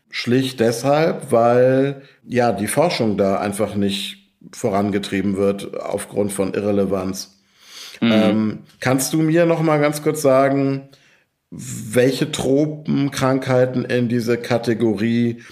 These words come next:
Speaker 1: der vernachlässigten Tropenkrankheiten gehören? Lass uns doch mal über eine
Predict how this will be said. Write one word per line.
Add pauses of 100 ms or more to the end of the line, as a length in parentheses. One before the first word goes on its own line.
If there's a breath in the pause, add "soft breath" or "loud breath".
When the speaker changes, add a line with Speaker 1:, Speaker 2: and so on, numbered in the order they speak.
(280 loud breath)
Speaker 1:
der
vernachlässigten
Tropenkrankheiten
gehören? (320 soft breath)
Lass
uns
doch
mal
über
eine